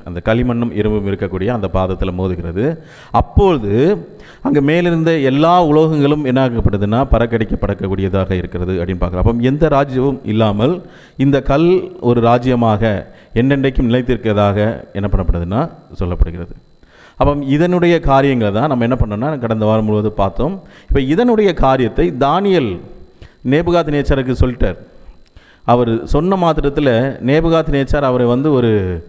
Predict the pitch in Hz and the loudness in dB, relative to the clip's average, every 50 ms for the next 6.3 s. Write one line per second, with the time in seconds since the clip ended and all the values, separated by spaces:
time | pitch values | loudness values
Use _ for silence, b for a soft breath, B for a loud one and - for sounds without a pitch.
0 | B B B B B B 107 107 104 104 104 101 95 90 90 110 - - - 104 | B B B B B B -2 -2 0 0 0 -2 -4 -6 -8 -10 -14 -12 -4 0
1 | 117 131 139 147 151 156 156 147 139 123 117 110 101 98 95 - - - - - | 2 2 2 2 2 2 2 2 2 2 2 2 0 0 -4 -6 -12 -18 -20 -6
2 | 92 117 123 135 131 127 139 127 127 135 123 113 107 127 127 127 120 120 127 135 | -2 -2 -2 -2 0 0 0 0 2 0 0 0 0 0 0 0 2 2 0 2
3 | 123 110 107 107 - 110 98 113 113 113 117 107 117 110 107 104 104 104 101 101 | 2 0 0 0 -2 -2 -2 -2 -2 -2 -4 -4 -4 -4 -4 -4 -4 -4 -4 -4
4 | 107 143 156 131 117 110 107 101 98 104 110 120 117 110 - - 110 104 104 - | -4 -4 -2 -2 -2 -2 -2 -2 -2 -2 -2 0 0 -2 -2 -2 -6 -6 -6 -6
5 | 104 101 95 - 101 101 95 95 95 95 101 98 95 95 95 95 101 98 - 87 | -8 -8 -8 -8 -8 -8 -6 -6 -6 -6 -6 -6 -6 -4 -4 -4 -4 -2 -4 -4
6 | 90 - - - - | -4 -6 -12 -16 -16